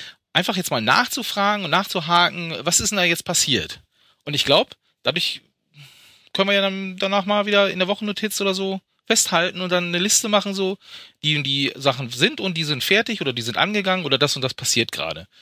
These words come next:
Ist ja einfach auch eine News, also kann man ja mal angehen. Und ich glaub, das sollten wir wirklich mal machen.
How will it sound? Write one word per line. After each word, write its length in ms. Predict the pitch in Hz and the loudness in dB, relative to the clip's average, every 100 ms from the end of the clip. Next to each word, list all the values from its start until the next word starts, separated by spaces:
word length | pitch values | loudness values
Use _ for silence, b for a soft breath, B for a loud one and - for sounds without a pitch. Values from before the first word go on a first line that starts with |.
| b b | b b
Ist 120 | - | 2
ja 80 | 104 | 2
einfach 220 | 170 190 | 2 0
auch 80 | 175 | 0
eine 120 | 208 | 2
News, 440 | 214 190 92 - | 4 4 4 2
also 360 | - 104 92 95 _ _ _ - | 0 -2 -2 -4 _ _ _ -2
kann 100 | 165 | 0
man 80 | |
ja 60 | 170 | 2
mal 120 | 165 | 0
angehen. 380 | - 92 80 - _ B B B B _ | 0 0 -6 -10 _ B B B B _
Und 80 | 120 | -6
ich 120 | - | 0
glaub, 180 | 131 135 | 2 2
das 140 | 120 | 0
sollten 200 | 117 104 | 0 0
wir 80 | 104 | -2
wirklich 240 | 95 - | -4 -6
mal 80 | - | -10
machen. 300 | 67 - - | -12 -12 -14